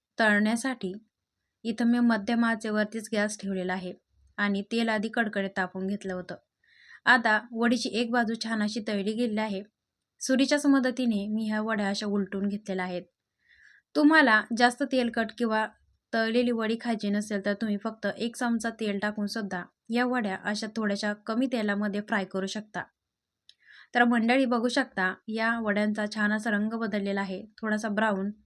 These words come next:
सोनेरी रंग आलेला आहे. आता सर्व वड्या एक एक करून मी ताटामध्ये काढून घेणार आहेत. अगदी याच रंगावरती सर्व वड्या छान अशा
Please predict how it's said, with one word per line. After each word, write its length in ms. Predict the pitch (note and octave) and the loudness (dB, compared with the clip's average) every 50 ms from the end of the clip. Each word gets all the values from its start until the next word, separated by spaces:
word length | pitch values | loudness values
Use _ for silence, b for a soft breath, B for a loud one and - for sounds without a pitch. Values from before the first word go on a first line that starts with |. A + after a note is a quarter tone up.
| _ - | _ -6
सोनेरी 480 | - - A#3 A3+ A3 A#3 A#3+ A#3+ B3+ | -2 -2 0 0 0 0 0 0 0
रंग 220 | A#3+ B3+ B3+ A#3+ A#3 | 0 0 0 0 2
आलेला 340 | A3+ G#3+ G#3 G3+ G3+ G#3 | 2 2 2 0 0 -2
आहे. 200 | G#3 G3+ F#3+ F3 - _ _ _ _ _ _ _ _ _ _ _ _ _ _ _ _ _ _ _ - | -2 -2 -4 -6 -8 _ _ _ _ _ _ _ _ _ _ _ _ _ _ _ _ _ _ _ 4
आता 260 | A3+ A#3+ A#3 A#3 C4+ | 4 4 4 4 -2
सर्व 380 | C4 - D4 C4+ C#4 C#4 C#4 C#4 | 0 2 4 4 6 6 6 6
वड्या 340 | C4+ C4+ B3+ A3 G3 F#3+ G3 _ _ - | 6 4 4 4 2 0 -2 _ _ -4
एक 180 | G#3 A#3 A#3 | -4 -2 0
एक 200 | B3+ B3+ B3+ - | -2 -2 -2 0
करून 340 | - B3+ A#3+ G#3+ G3+ G3 G3 | 0 0 0 0 0 -2 0
मी 260 | G3 G3+ G#3 G#3+ G#3+ - | 0 0 0 -2 0 2
ताटामध्ये 600 | G#3+ G3 F#3+ F#3+ G#3 G#3+ A3+ A3+ G#3+ F#3+ G#3+ A3 | 2 2 2 2 0 0 2 0 0 -2 -4 -4
काढून 360 | A3 - G#3+ F#3+ F#3+ G3 G3+ | 0 0 0 0 0 0 0
घेणार 300 | G3 A3 G3+ F#3+ F#3 F#3 | 0 0 0 -2 -2 -4
आहेत. 220 | F#3 F#3 F#3 F3+ - _ _ _ _ _ - | -4 -6 -6 -10 -12 _ _ _ _ _ -4
अगदी 320 | - A3+ A#3 A#3 A3+ C4 B3 | -2 -2 -2 0 0 2 2
याच 280 | B3 B3 B3+ B3+ B3+ | 4 2 2 2 2
रंगावरती 640 | C4 B3 A#3+ A#3+ A#3 A3+ A3 A3+ A#3 A3+ G#3+ G#3 G3+ G3+ | 0 2 2 2 2 2 0 0 -2 -2 -2 -2 -2 -2
सर्व 340 | - - A3 G#3+ G#3+ G#3+ | -2 -2 -2 -2 0 -2
वड्या 340 | G#3+ G#3+ G#3 G3+ F#3 F3+ F#3 G#3+ - - | 0 0 0 -2 -2 -4 -8 -8 -6 -2
छान 180 | G#3+ G3+ G3+ | -2 0 -2
अशा 160 | G3 G3 G#3 | -2 -4 -4